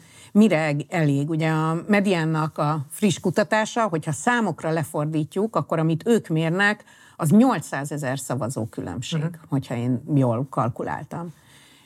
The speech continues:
Speaker 1: nyolcszázezer szavazót behozni azzal, hogy, ö, a saját táborodat felénkíted,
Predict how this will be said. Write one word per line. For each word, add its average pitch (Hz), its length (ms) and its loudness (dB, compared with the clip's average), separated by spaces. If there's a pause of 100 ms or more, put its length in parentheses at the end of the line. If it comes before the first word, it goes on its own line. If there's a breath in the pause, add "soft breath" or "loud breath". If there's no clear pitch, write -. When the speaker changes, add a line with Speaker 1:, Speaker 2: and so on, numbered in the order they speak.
(100 soft breath)
Speaker 1:
nyolcszázezer 170 1000 2
szavazót 165 680 -2 (260)
behozni 156 720 2
azzal, 160 540 0
hogy, 151 480 -2
ö, 147 360 0
a 139 140 -4
saját 165 380 0
táborodat 156 600 -2
felénkíted, 170 1600 0